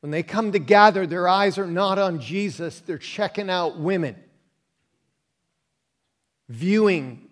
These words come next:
people, men and women, as objects of lust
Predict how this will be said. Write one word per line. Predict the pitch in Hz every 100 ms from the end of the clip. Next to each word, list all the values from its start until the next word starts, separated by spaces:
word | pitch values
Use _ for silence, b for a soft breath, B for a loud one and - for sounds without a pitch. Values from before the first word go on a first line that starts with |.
| -
people, | - 202 - 127
men | 127 156 196
and | 190
women, | 190 185 139 143
as | 180 170 160 - -
objects | 185 185 143 190 180 180 -
of | - 170 135
lust | 139 165 175 165 - - -